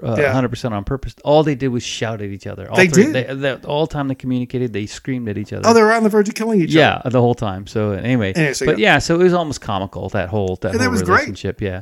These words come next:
Speaker 2: Yeah.
Speaker 1: but,
Speaker 2: In the
Speaker 1: uh,
Speaker 2: best ways possible.
Speaker 1: Yeah, but, uh, I think, um, uh, one of my favorite,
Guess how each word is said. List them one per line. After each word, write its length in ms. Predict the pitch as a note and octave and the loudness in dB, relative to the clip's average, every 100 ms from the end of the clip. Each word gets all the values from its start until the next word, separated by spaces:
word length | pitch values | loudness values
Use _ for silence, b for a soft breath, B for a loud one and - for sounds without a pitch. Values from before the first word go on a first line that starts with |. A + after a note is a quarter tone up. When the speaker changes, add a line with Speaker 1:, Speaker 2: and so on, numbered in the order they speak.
| - | -8
Speaker 2:
Yeah. 180 | D#3+ A2 - | -6 -6 -6
Speaker 1:
but, 180 | B2+ A2+ | -4 -2
Speaker 2:
In 180 | G#2+ G#2+ | 0 2
the 80 | D#3 | 2
Speaker 1:
uh, 20 | |
Speaker 2:
best 200 | F3+ F#3+ | 2 2
ways 160 | E3+ D#3+ | -2 -2
possible. 480 | C#3+ C3+ - A2+ _ | -4 -6 -8 -18 _
Speaker 1:
Yeah, 200 | A#3+ F3 G#2 B B B | -4 -2 -4 B B B
but, 300 | F3+ F3+ - | 2 2 -2
uh, 120 | - - - | -20 -18 -6
I 100 | D3 | -2
think, 340 | A3 A#3 - | -2 -2 4
um, 460 | E3 D3+ C3+ C3 B2 - - - B B B | 6 6 4 2 -4 -14 -20 -20 B B B
uh, 120 | - - | -10 -2
one 200 | F#3 A3 | 2 2
of 60 | |
my 160 | A#3 D#3+ | 0 -4
favorite, 840 | - - - C#3+ C#3 C#3+ - - | -6 -6 0 2 2 2 0 -4